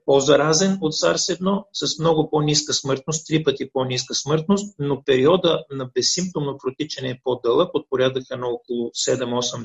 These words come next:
дни, поради което хората могат да се разхождат по улицата без да знаят, че са заразени, но същевременно могат да заразяват други хора. И това е предпоставка този вирус да е много по-труден за разпознаване и съответно за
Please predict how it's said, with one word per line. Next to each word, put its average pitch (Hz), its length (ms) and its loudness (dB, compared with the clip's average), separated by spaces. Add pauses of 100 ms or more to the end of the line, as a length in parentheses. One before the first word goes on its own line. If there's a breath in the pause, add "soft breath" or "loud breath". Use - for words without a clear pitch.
(120)
дни, 151 280 -2 (400 loud breath)
поради 131 380 0
което 165 260 2
хората 156 420 2
могат 156 260 0
да 147 80 -2
се 143 140 -2
разхождат 143 520 0
по 156 80 2
улицата 147 360 2
без 143 260 2
да 135 80 -4
знаят, 127 300 -4
че 127 100 -8
са - 140 -4
заразени, 123 580 0
но 156 80 0
същевременно 135 760 -4
могат 135 300 -2
да 131 100 -4
заразяват 123 580 0
други 123 200 -6
хора. 123 380 0 (420 loud breath)
И 131 100 -2
това 156 180 4
е 165 100 2
предпоставка 151 840 -2
този 143 260 0
вирус 139 320 -4
да 127 100 -2
е 131 60 -6
много 143 300 0
по-труден 139 520 -2 (140)
за 123 160 0
разпознаване 123 720 0
и 185 40 2
съответно 139 520 -2
за 131 200 2